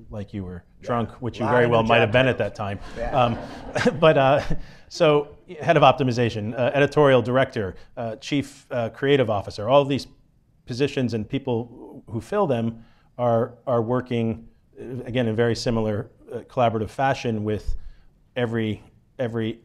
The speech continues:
Speaker 1: aspect of the company. Um, you know, s-, business side, uh, advertising, uh, product development, uh, tech, so, a-, and then, of course, editorial,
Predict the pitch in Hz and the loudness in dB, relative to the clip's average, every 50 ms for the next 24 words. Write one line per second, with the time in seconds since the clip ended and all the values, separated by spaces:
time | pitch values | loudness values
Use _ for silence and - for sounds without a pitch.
0 | - 123 117 113 113 - - - 110 101 - - 110 98 85 98 - - - 175 | -6 -4 -4 -4 -4 -6 -8 -8 -8 -8 -8 -12 -14 -14 -14 -14 -12 -8 -6 -6
1 | 165 - 107 82 78 - - - - - - - - 110 107 107 104 104 101 104 | -4 -6 -8 -10 -10 -16 -18 -18 -20 -20 -14 -8 -4 -4 -2 -2 -2 -4 -6 -8
2 | - - _ _ _ _ _ _ _ _ - _ _ _ _ - - 127 104 95 | -10 -16 _ _ _ _ _ _ _ _ -20 _ _ _ _ -16 -10 -10 -10 -8
3 | - - - - _ _ _ - 110 - - 127 110 147 143 123 135 131 - - | -10 -12 -14 -14 _ _ _ -20 -20 -20 -20 -8 -2 -2 -2 0 -2 -4 -4 -2
4 | 139 123 117 113 110 110 110 110 - - - 113 104 101 - - _ - 131 123 | 0 2 4 4 4 2 0 -2 -6 -12 -14 -12 -10 -10 -10 -12 _ -6 -4 -2
5 | 120 120 - - 117 113 113 104 110 107 107 104 104 101 - _ _ - - - | -2 -2 0 0 2 2 2 0 -2 -6 -6 -6 -8 -8 -12 _ _ -20 -20 -20
6 | _ _ - 104 104 98 95 92 92 - _ - - _ _ _ _ _ _ _ | _ _ -20 -16 -16 -14 -14 -14 -16 -18 _ -20 -20 _ _ _ _ _ _ _
7 | _ _ _ - - 127 117 120 - - 110 117 113 113 110 104 110 110 107 107 | _ _ _ -4 -2 0 0 0 -2 -4 -2 0 0 0 0 0 -2 -2 -2 -2
8 | 104 110 - _ - 107 101 98 98 - - - 117 104 - - - - - - | -4 -6 -10 _ -14 -12 -10 -10 -10 -8 -4 0 0 0 0 -2 -10 -20 -20 -20
9 | - - - 139 127 120 117 117 - - - - 131 123 127 127 123 120 113 113 | -14 -6 -2 2 2 2 2 2 -2 -6 -12 -10 -8 -6 -2 -2 0 0 0 0
10 | 110 - - 113 104 - 117 104 101 - - 170 170 139 101 85 - - | -2 -2 -2 -2 -2 -2 -6 -8 -8 -6 -2 0 0 0 0 -2 -8 -14